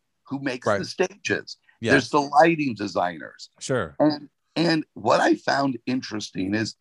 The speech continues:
Speaker 1: everyone making something just wants to be appreciated,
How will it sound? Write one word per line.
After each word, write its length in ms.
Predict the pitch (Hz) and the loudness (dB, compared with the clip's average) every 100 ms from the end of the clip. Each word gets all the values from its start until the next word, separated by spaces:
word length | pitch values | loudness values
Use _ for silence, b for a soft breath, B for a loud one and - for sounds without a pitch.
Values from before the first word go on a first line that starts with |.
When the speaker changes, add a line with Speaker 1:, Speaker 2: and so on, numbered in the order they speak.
| - | 2
Speaker 1:
everyone 600 | 135 180 175 147 135 120 | 4 6 6 6 4 2
making 340 | 113 107 123 | -2 -4 -8
something 560 | 113 107 110 127 120 123 - _ _ _ _ _ _ - | -4 -4 -4 -2 -2 -2 -8 _ _ _ _ _ _ -6
just 320 | - 185 - | 0 0 2
wants 240 | 151 131 | -2 -2
to 100 | - | -4
be 320 | 113 110 110 - _ - | -2 0 -2 -6 _ -4
appreciated, 960 | 110 - 120 110 127 139 151 175 160 | -2 2 0 2 2 4 6 4 2